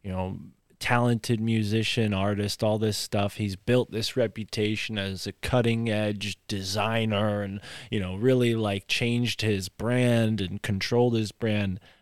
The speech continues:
And then he just, like, spirals into, <laughs> into what seems like a, a mental breakdown, <coughs> all the while, excuse me, taking with him this sort of QAnon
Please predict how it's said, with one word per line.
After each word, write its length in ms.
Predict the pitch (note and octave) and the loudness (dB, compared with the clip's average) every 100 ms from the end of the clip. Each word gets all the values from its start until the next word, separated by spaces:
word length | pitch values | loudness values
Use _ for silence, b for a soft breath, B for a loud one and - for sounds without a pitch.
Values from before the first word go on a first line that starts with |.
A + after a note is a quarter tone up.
| b | b
And 260 | A2+ A2 | 2 4
then 160 | A#2 A#2 | 4 4
he 160 | A2+ G#2+ | 2 2
just, 480 | - A2 G2 - | 0 0 -2 -8
like, 320 | G2+ E2+ C#2+ - | -10 -8 -8 -4
spirals 1160 | - - - _ - D3+ D#3 C#3+ C3+ A#2+ A2+ | -4 -4 -6 _ 2 4 6 6 6 4 2
into, 540 | A2 A2+ A2+ C#3+ B2+ - - - | 2 2 4 8 6 4 -6 -4
<laughs> 220 | - D3 | -2 6
into 360 | D3 C#3 - | 8 8 6
what 300 | B2 A#2+ A#2 | 6 8 6
seems 480 | A#2+ - C3 B2+ A2 | 2 0 4 4 4
like 260 | A2+ G#2 - | 2 2 0
a, 140 | F2 | -4
a 140 | C#2 A#2+ | -2 0
mental 480 | A#2+ A#2+ A#2 - G2+ | 4 4 4 -2 -2
breakdown, 800 | - C#3 E3+ - A2+ G#2+ G#2+ - _ - | 2 2 0 0 0 0 -4 -8 _ 2
<coughs> 800 | - A#4+ B3+ - - - - - | 4 6 6 4 0 -6 -18 0
all 200 | B2+ C3 | 4 6
the 100 | A#2 | 4
while, 340 | A#2 C3+ B2+ | 4 6 4
excuse 360 | G#2+ - C#3 - | 2 -4 -8 -6
me, 200 | G#2+ G2+ _ _ _ _ _ _ _ _ | -8 -8 _ _ _ _ _ _ _ _
taking 400 | - B2 A#2+ A#2 | 0 0 2 4
with 220 | A#2+ C#3 | 6 6
him 280 | B2+ A2+ G#2 b b b b - | 4 2 0 b b b b -4
this 460 | A2+ A2 G#2+ - - - | 4 6 4 -2 -8 -8
sort 320 | - B2 A2+ | 0 2 4
of 160 | G2 - | 2 -2
QAnon 1200 | - F#3 D3 A#2 F#2+ F#2+ F#2 F#2 F2+ E2 F#2 G#2 | 2 4 4 2 0 -2 -4 -4 -8 -10 -14 -18